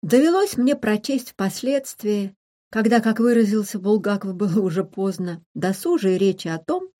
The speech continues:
что специальное искусство для детей и особенные театры для юных зрителей — это искривление, извращение, уродство. Советский идеологический бред.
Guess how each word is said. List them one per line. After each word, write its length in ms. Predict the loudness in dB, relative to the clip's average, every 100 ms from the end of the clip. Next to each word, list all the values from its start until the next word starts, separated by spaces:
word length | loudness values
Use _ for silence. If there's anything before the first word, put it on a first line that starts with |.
| _ _
что 240 | _ -6 -6
специальное 640 | -4 -6 0 2 2 2
искусство 500 | 0 -2 -6 -6 -10
для 160 | -6 -6
детей 540 | -6 -4 0 -2 -2
и 100 | -4
особенные 680 | -4 -4 -6 -6 -4 -4 -6
театры 600 | -6 -4 -4 -6 -8 -8 _ 0
для 160 | 2
юных 440 | 2 2 2 0 -2
зрителей — 640 | -2 -2 -4 -8 -8 -10 _ _ _
это 280 | -4 -2 -2
искривление, 1040 | -2 -6 -8 -6 -4 -2 -2 0 0 -2 -4 _ -8
извращение, 1000 | -6 -6 -8 -10 -10 -4 -2 -2 -4 -6 _ _ _ -6
уродство. 800 | -4 -2 -4 -6 -14 -12 -12 _ _ _ _ _ _ _ _
Советский 720 | -18 -6 0 0 -2 -8 -6 -6
идеологический 920 | -8 -4 -4 -2 -4 -6 -8 -14 -10 -8
бред. 420 | -6 -6 -8